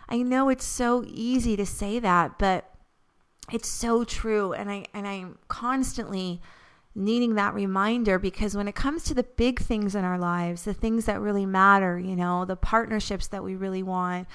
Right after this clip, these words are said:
um, the jobs, you know, um,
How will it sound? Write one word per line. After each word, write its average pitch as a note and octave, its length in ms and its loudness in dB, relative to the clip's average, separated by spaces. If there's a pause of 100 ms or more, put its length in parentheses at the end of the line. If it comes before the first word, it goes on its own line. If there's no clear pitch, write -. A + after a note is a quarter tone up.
(260)
um, F3+ 240 -4
the F#3+ 100 -2
jobs, G3 720 8
you F#3+ 120 -4
know, F3+ 400 -2
um, F3+ 580 -4